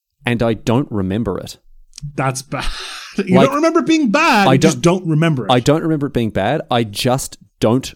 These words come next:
Speaker 1: remember playing the game, right?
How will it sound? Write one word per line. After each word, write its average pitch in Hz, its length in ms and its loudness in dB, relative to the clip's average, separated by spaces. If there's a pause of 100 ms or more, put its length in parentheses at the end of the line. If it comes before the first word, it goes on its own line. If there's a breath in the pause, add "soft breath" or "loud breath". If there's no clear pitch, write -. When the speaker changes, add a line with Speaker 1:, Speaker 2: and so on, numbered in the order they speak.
Speaker 1:
remember 107 640 0
playing 101 560 -2
the 92 140 -6
game, 90 480 -6 (100)
right? 101 320 -4